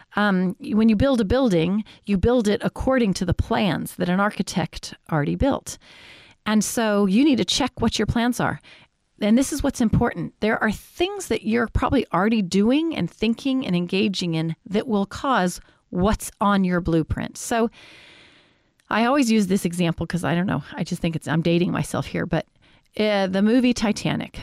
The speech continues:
there is this scene where they engage in this really romantic, erotic, beautiful,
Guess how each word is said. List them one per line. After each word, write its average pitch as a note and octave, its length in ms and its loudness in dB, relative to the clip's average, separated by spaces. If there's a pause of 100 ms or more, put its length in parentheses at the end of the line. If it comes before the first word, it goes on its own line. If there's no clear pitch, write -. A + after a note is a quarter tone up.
there F#3+ 160 0
is G3 160 0
this A3 160 0
scene G3+ 560 0
where D#3+ 200 0
they E3+ 240 0
engage F#3+ 600 0
in D#3+ 100 -2
this D#3+ 240 -4
really G#3+ 720 2
romantic, E3+ 1000 0
erotic, F3 680 0
beautiful, F3+ 1000 2